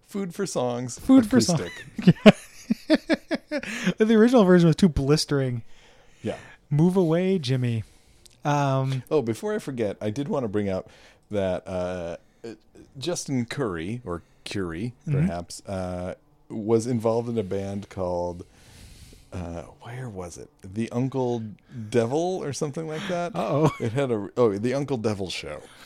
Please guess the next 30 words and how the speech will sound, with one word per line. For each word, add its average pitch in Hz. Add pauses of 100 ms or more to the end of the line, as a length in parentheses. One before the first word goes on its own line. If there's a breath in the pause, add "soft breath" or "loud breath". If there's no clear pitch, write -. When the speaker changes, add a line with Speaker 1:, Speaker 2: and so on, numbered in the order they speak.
Speaker 2:
Oh, 160
no. 170
Speaker 1:
Uh, 95
whose 113
first -
album, 110
A -
Terrible 117
Beauty, 143
contained 90
six -
songs 113
sung 80
by 85
him. 82
Speaker 2:
Where 160
there's, 160
where 156
there's 143
a 127
will, 151
there's 185
a 175
way, 180
Lord. 131 (180)
It's 143
the 135
Uncle 151
Devil 127
Show. 160